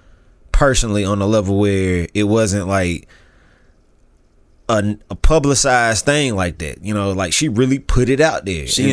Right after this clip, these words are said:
Speaker 2: embarrassed him. That's embarrassment. She made him
Speaker 1: every,
Speaker 2: look, you
Speaker 1: and,
Speaker 2: know what I'm
Speaker 1: and if
Speaker 2: saying?
Speaker 1: she, and if she wanted to, if it was a thing of mending or getting back together or anything to that nature, she coulda just ruined this whole thing completely.
Speaker 2: Exactly.
Speaker 1: And also on top of that,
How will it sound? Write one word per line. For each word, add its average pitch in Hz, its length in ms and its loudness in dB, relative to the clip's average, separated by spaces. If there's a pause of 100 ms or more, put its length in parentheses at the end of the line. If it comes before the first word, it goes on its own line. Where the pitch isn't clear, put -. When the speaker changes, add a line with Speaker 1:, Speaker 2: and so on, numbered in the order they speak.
(100)
Speaker 2:
embarrassed 135 460 2
him. 131 380 -4 (140)
That's - 240 -4
embarrassment. 120 680 -2
She 165 200 2
made 135 100 6
him 131 60 0
Speaker 1:
every, 151 160 2
Speaker 2:
look, 160 160 -2
you 151 60 -4
Speaker 1:
and, 175 140 -2
Speaker 2:
know - 60 -6
what 131 80 -2
I'm 175 60 0
Speaker 1:
and 180 80 0
if 190 140 4
Speaker 2:
saying? 202 320 -2
Speaker 1:
she, 160 80 -2
and 156 100 -2
if 165 140 0
she 185 180 -4
wanted 180 320 -2
to, 143 460 -2 (240)
if 127 160 -2
it 160 60 -2
was 156 140 0
a 147 80 -2
thing 156 260 -2
of 135 80 -2
mending 175 720 -2
or 120 220 0
getting 135 480 0
back 131 540 0 (120)
together 131 600 2
or 113 280 2
anything 151 460 0
to - 100 -4
that 143 140 2
nature, 151 360 0 (300)
she 185 180 0
coulda 151 200 2
just 131 220 0
ruined 139 400 0
this 127 120 2
whole 139 240 2
thing 131 260 0
completely. 110 520 -2 (100)
Speaker 2:
Exactly. 139 500 0
Speaker 1:
And 135 100 -4
also 143 360 2
on 135 120 -2
top 170 240 0
of 135 80 -2
that, 131 440 0